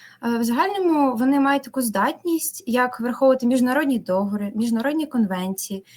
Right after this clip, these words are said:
і стандарти у вирішенні справ. Е, і, що є важливим, вони вказують на таку стабільність, послідовність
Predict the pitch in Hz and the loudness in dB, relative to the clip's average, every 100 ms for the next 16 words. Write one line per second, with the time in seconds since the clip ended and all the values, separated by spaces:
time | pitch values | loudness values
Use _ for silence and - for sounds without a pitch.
0 | - 233 233 226 196 233 - 311 285 254 | -12 -4 -4 -2 0 0 -2 -6 -4 -2
1 | 262 - 254 240 240 240 240 - - - | -2 -4 -6 -4 0 0 -2 -20 -20 -12
2 | - 233 226 220 - 254 247 269 262 247 | 0 4 4 2 -2 -4 -2 2 2 2
3 | 247 370 330 262 277 - 285 294 277 254 | -2 0 2 2 2 2 0 0 0 -2
4 | 247 254 - 220 196 311 392 370 370 - | -2 -4 -2 -4 -2 -2 0 -2 -2 -6
5 | - - 254 - 214 214 311 349 330 330 | -8 -6 -4 -2 -2 0 2 4 2 0
6 | - | -8